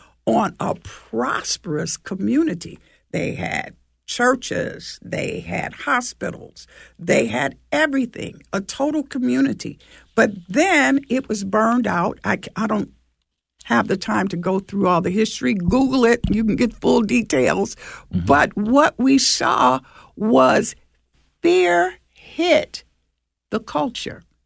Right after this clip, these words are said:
Speaker 1: that they refrained from starting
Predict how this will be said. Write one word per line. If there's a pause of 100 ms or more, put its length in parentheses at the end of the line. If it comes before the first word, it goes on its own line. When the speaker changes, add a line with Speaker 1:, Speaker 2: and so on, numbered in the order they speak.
(480)
Speaker 1:
that
they
refrained (300)
from
starting